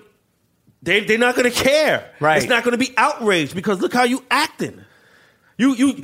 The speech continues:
Speaker 1: you attacking people on the train. People look at black people, other ethnicities, be like, "My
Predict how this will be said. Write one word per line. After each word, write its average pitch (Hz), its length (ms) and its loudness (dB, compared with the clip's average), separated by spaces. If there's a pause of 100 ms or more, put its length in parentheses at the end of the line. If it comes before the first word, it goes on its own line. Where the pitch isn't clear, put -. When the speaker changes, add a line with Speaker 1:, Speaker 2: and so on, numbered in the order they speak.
Speaker 1:
you 285 160 0
attacking 269 640 -2
people 254 340 -2
on 240 80 2
the 220 80 -2
train. 226 500 -2 (760)
People 294 260 0
look 302 160 0
at 262 160 2
black 277 300 -2
people, 226 420 -4 (220)
other 269 300 2
ethnicities, 240 640 -4
be 180 80 -2
like, 156 180 -2
"My 214 300 0